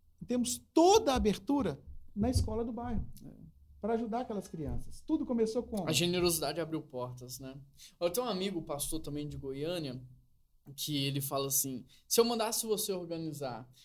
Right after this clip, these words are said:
Speaker 2: é, os talheres, como é que você organizaria? Você colocaria colher com colher, garfo com garfo, faca com, com faca, né? Você deixaria tudo organizado dessa maneira.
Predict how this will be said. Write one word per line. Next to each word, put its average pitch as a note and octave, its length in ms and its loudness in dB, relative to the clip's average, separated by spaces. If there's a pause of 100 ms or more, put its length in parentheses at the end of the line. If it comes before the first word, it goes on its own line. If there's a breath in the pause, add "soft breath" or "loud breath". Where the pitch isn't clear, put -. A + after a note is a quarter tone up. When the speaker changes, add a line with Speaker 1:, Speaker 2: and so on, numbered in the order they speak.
(140 loud breath)
Speaker 2:
é, B2 220 -2 (100)
os - 160 4
talheres, D#3 600 0
como C#4 220 -4
é D4 40 -4
que C#4+ 120 -12
você G#3+ 280 0
organizaria? D#3 840 -8 (100)
Você - 180 0
colocaria D#3+ 520 -2
colher F3 320 0
com G3 140 -8
colher, G#3+ 360 -6
garfo D3+ 280 -8
com F#3+ 140 -8
garfo, F3 340 -6
faca - 300 -12
com, E3+ 200 -14
com G3 160 -8
faca, F3+ 460 -8
né? F3 160 -10
Você F#3+ 140 -8
deixaria E3 360 -6
tudo F3 220 -4
organizado E3+ 540 -4
dessa D#3+ 220 -2
maneira. C#3 420 -6